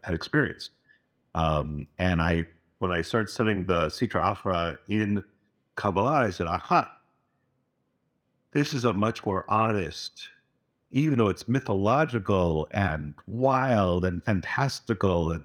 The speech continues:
hallucinatory, at the same time,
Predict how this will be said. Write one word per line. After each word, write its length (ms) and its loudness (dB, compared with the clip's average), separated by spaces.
hallucinatory, 1080 0
at 160 0
the 100 0
same 320 0
time, 640 -2